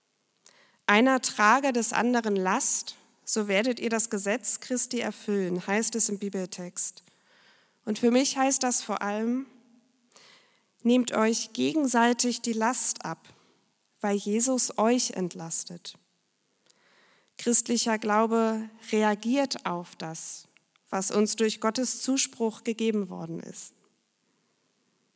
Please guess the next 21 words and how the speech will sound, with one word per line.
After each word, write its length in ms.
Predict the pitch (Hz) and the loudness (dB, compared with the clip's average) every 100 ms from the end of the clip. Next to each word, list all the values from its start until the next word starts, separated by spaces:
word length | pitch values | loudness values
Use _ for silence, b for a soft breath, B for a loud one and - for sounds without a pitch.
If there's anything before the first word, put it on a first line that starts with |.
| _ b b b b | _ b b b b
Für 140 | - 202 | -2 0
Luther 440 | 220 269 254 247 | 2 2 2 4
war 100 | 233 | 2
dies 320 | 226 240 233 | 2 2 0
auch 260 | - 226 240 | 2 0 0
der 180 | - 196 | -4 -6
Knackpunkt. 920 | - 180 170 _ - 160 170 - - b b b _ - | -4 -6 -6 _ -8 -6 -6 -8 -14 b b b _ -6
Christlicher 520 | 233 233 247 233 220 | 2 4 4 2 2
Glaube 480 | 220 190 208 285 254 | 2 2 2 4 4
hat 160 | 226 | 4
einen 460 | - 214 214 214 208 - | 4 4 4 0 -2 -4
Anspruch 720 | - 302 - - - 175 - - | 0 0 0 -4 -4 -6 -6 -6
an 140 | 185 190 | -2 0
uns 240 | 190 - | -2 -4
Menschen, 540 | 190 175 185 185 175 - B B B B B | -4 -4 -4 -6 -10 -12 B B B B B
weil 140 | 208 214 | -2 0
er 120 | 214 | 0
vom 260 | 226 220 | 0 0
Zuspruch 680 | - 277 311 - - 233 - | 0 0 0 -2 -2 -4 -4
Gottes 420 | 233 226 202 - 185 | -4 -4 -2 -2 -2
lebt. 440 | 165 160 - | -8 -14 -14